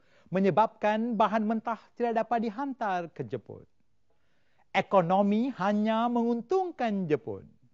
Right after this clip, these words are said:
Dasar ekonomi Jepun tidak menguntungkan penduduk. Amalan rasuah,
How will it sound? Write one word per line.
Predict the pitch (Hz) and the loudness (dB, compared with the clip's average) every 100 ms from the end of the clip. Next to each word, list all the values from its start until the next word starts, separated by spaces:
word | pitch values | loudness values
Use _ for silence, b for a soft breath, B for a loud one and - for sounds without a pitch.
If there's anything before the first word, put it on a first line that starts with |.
| _ _ _ _ _ _ _ _ _ | _ _ _ _ _ _ _ _ _
Dasar | 98 170 202 - 240 208 | -2 2 2 2 -2 0
ekonomi | 208 226 226 196 | -2 0 2 2
Jepun | 214 - 208 214 233 | 2 4 4 4 0
tidak | 208 220 - | 0 0 0
menguntungkan | 208 220 202 285 320 311 208 208 196 | -2 -2 -2 -2 -2 -2 -4 -4 -4
penduduk. | 180 143 110 104 _ _ _ _ _ _ _ _ _ | -4 -2 -4 -10 _ _ _ _ _ _ _ _ _
Amalan | 147 160 165 170 170 160 | 0 2 4 4 4 4
rasuah, | 175 - 170 165 160 | 0 2 2 2 0